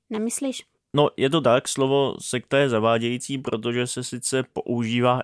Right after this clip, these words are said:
Speaker 2: i v tom významu, v jakém ho používal teda Muhammad až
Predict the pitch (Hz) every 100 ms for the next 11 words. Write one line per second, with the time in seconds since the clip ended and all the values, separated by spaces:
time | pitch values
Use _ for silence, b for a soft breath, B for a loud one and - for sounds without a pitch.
0 | - 127 127 - 139 131 120 123 127 131
1 | - - 117 110 120 123 131 123 - -
2 | 120 123 123 123 123 123 123 120 113 113
3 | 123 127 - - 120 120 -